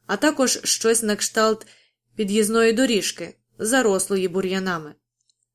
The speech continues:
"Напевно, оце воно", каже містер Соренсон.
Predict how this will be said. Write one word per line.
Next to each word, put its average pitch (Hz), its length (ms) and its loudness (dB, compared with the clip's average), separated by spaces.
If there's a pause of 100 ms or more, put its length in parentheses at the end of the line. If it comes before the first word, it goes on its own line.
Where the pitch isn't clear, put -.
(600)
"Напевно, 311 800 0
оце 226 380 2
воно", 190 440 -6 (640)
каже 196 300 0
містер 196 360 -2
Соренсон. 156 720 -4